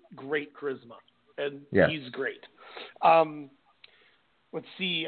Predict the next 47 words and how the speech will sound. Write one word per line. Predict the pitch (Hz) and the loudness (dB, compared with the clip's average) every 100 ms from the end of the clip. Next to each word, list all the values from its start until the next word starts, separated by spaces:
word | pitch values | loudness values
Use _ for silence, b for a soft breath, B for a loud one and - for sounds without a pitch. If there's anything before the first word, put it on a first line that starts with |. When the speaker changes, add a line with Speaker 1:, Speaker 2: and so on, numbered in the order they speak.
| 156 | 2
Speaker 1:
I | |
went | 170 180 175 170 - - | 2 2 0 -4 -16 -2
four | 196 208 - | 0 0 0
stars | 185 185 185 | 0 0 -2
on | 160 | -4
Ricochet | 165 170 - 175 | -6 -8 -6 -4
Gargano. | 160 151 139 143 151 151 | -4 -4 -4 -2 -2 -2
I | - | -4
do | 160 175 185 | -6 -4 4
want | 196 | 6
to | 190 | 6
give | 185 170 | 2 -2
it | |
another | 180 170 165 | 0 0 0
rewatch. | 143 151 151 151 160 - - _ _ _ _ - | -4 0 4 4 2 -6 -12 _ _ _ _ -2
Um, | 151 139 131 123 104 _ _ _ _ _ _ _ _ _ | 2 2 0 -6 -14 _ _ _ _ _ _ _ _ _
it, | - 339 262 185 B B - 170 - 233 - - | -12 -12 -12 -14 B B -20 -20 -12 -8 -2 4
it | |
was | 202 202 | 6 6
not | 208 196 | 6 4
bad | 190 185 175 | 6 4 4
by | 190 | -2
any | 185 | -4
means. | 185 185 180 - _ | -6 -8 -10 -16 _
It | 165 | -10
was, | 160 196 | -10 -8
it | |
was | 165 | -8
a | 147 - | -8 -10
great | 127 156 170 | -6 -4 -4
match. | 151 156 175 - b b b _ | -4 -4 -4 -6 b b b _
Um, | - 151 147 | 0 0 0
a | 156 | 0
lot | 180 208 | 4 4
of | 185 | 2
people | 214 190 | -6 -4
are | 165 | -2
going | 170 165 139 - | 0 -2 -2 -2
four | 170 175 | 0 2
and | 170 | -2
three | 175 175 | -4 -6
quarters | - 147 151 165 165 147 - b b - | 0 2 2 2 -2 -6 -14 b b 2
match | 156 175 - | 6 6 4
of | 156 | -10
the | 135 | -10
year. | 139 151 165 | -8 -4 -4
I | 147 | -6